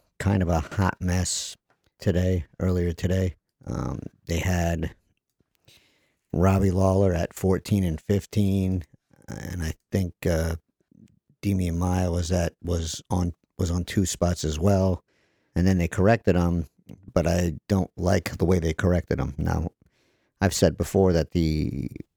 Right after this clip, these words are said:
media rankings for the U F C, the official, quote-unquote, U F C rankings are kinda useless, and that I would wish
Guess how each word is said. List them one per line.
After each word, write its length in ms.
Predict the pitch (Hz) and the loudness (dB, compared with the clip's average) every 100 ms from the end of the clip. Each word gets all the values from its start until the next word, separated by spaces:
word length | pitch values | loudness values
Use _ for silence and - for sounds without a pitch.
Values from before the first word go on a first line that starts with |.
| _ - | _ 0
media 400 | 101 95 87 87 | 2 2 2 0
rankings 520 | 92 95 85 87 85 | 2 0 0 -2 -2
for 200 | - 90 | -2 0
the 100 | 85 | 2
U 140 | 85 | 2
F 100 | 82 | 0
C, 180 | - 92 | 2 0
the 200 | 82 78 | 2 2
official, 840 | 78 - - _ 107 92 90 82 - | 2 -2 -8 _ 4 4 2 0 -2
quote-unquote, 600 | - 87 82 85 90 85 - | 0 0 2 2 0 0 -2
U 140 | 87 | -2
F 80 | 85 | 0
C 120 | 87 | 0
rankings 440 | 82 80 - 78 | 0 0 0 -2
are 60 | 78 | -2
kinda 260 | - 98 85 | 0 0 2
useless, 500 | 95 110 - 107 - | 2 2 2 0 2
and 140 | 92 | 2
that 220 | 90 85 | 2 2
I 100 | 80 | 2
would 160 | 78 80 | 2 0
wish 400 | 87 90 - | 2 2 0